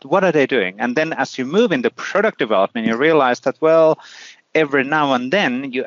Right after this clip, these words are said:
actually knowingly push the product out, regardless of the fact that you know that there are bugs. And that might be, like, a, even as shocking, well, not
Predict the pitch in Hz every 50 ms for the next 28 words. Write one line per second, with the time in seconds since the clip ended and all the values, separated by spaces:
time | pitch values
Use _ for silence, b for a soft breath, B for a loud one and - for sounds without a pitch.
0 | - 131 131 - - - - 131 120 117 113 123 131 135 131 123 120 113 113 -
1 | - - 120 - - - 120 - - - 120 110 110 - _ - - 208 170 110
2 | 95 117 139 - - - - 117 117 117 110 - - 202 226 247 208 - - 113
3 | 98 101 110 - - - - - _ _ _ _ _ _ _ _ _ _ 143 135
4 | 131 131 139 - - 131 120 - - 110 - 117 113 113 107 104 104 101 - 104
5 | 101 101 107 101 113 - - - - - B B B B B B - 131 143 160
6 | - 170 160 - - 160 147 151 - - 143 - - 160 156 151 156 156 147 -
7 | - - - - 214 208 - - 139 107 107 123 131 - _ _ _ _ _ _
8 | 135 110 98 - _ 131 127 -